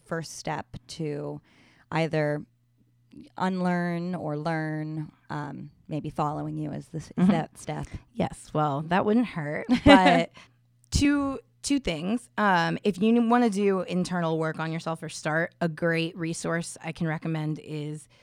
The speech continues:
Speaker 2: um, Ijeoma Oluo's book,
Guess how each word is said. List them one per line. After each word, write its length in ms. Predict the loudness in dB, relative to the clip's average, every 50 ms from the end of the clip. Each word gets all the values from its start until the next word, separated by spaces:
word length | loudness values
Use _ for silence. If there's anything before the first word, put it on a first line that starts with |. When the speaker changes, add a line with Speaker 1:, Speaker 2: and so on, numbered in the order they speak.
| _ _ _ _ _
Speaker 2:
um, 420 | -6 -4 -2 -2 -4 -4 -6 -8 -8 _ _ _ _ -6
Ijeoma 460 | -4 -2 0 2 2 2 2 2 2
Oluo's 560 | 2 2 2 2 0 0 2 2 2 0 -2
book, 500 | -2 _ -4 -4 -2 -4 -4 -8 -16 -20